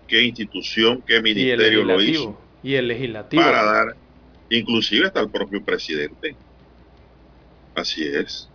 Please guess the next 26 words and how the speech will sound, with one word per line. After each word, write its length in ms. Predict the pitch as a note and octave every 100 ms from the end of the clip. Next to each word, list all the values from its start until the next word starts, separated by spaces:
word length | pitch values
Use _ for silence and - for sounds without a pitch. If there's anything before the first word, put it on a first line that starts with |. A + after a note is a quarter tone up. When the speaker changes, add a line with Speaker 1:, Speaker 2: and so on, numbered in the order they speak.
| - - -
Speaker 1:
Si 220 | - G#2
yo 80 | G2+
soy 180 | A2+
funcionario, 540 | G#2 A2+ G#2 G2+ G#2+ F#2+
a 20 |
mí 140 | G2+
me 120 | G#2 G#2
nombran 440 | G#2+ G#2+ G#2 G2
jefe 400 | A2 - A2 G2 - - - -
del 220 | G2+ G2
antay 420 | F#2 F#2 - G#2+ G#2
Lara 340 | G#2+ G2+ F#2
y 80 | F2+
el 120 | E2
propio 400 | - G#2 - G#2
presidente 560 | F#2+ - F#2+ G2+ G#2+ G#2+
comete 380 | F2+ G2 A2
errores 280 | G2+ G#2+ G#2+
administrativos, 880 | G#2+ F#2+ F#2 F2+ F#2 F2+ E3 A#2+ - - - - - -
le 120 | F2
llamo 260 | F2 F2 F2
la 120 | E2
atención 460 | E2 D#2+ - F#2 A2
o 60 |
lo 160 | E3+ C3+
sanciono. 580 | F#2 E2+ - E3+ G#3